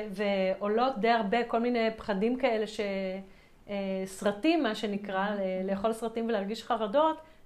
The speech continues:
Speaker 1: זה גם כן מאפיין
Speaker 2: מהמם,
Speaker 1: שהוא קצת
Speaker 2: מהמם.
Speaker 1: היסטריוני, נכון?
Speaker 2: כן, זה, אנחנו רואים את זה הרבה אצל אנשים נוירוטים.
Speaker 1: כן,
Speaker 2: כאילו, זה
Speaker 1: אוקיי.
Speaker 2: משהו נוירוטי כזה.
Speaker 1: אוקיי.
Speaker 2: אז אצל ההיסטריוני, העיסוק, אה,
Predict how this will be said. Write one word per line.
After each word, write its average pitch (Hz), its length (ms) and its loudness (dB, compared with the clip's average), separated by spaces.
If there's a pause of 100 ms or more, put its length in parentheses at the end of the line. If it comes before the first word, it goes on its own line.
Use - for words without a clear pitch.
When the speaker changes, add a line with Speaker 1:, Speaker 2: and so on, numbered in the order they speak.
Speaker 1:
זה 208 100 -6
גם 277 220 2
כן 320 140 0
מאפיין 202 220 0
Speaker 2:
מהמם, 190 140 -2
Speaker 1:
שהוא 190 140 -4
קצת - 120 -10
Speaker 2:
מהמם. 190 140 -2
Speaker 1:
היסטריוני, 175 600 -4
נכון? 226 360 -6 (280)
Speaker 2:
כן, 453 80 -6 (160)
זה, 311 80 -2 (440)
אנחנו 254 320 -6
רואים 349 220 -4
את 370 60 -6
זה 311 120 -4
הרבה 254 180 -2 (140)
אצל 285 240 -8
אנשים 208 300 -6
נוירוטים. 190 720 -4 (200)
Speaker 1:
כן, 220 220 2
Speaker 2:
כאילו, 180 120 -6
זה 185 60 -4
Speaker 1:
אוקיי. 190 280 -4
Speaker 2:
משהו 208 220 -10
נוירוטי 190 520 -10
כזה. - 220 -14 (260)
Speaker 1:
אוקיי. 202 380 -6 (440)
Speaker 2:
אז 208 220 -2
אצל 208 280 -2
ההיסטריוני, 226 840 -4
העיסוק, 302 600 -4
אה, 294 180 -2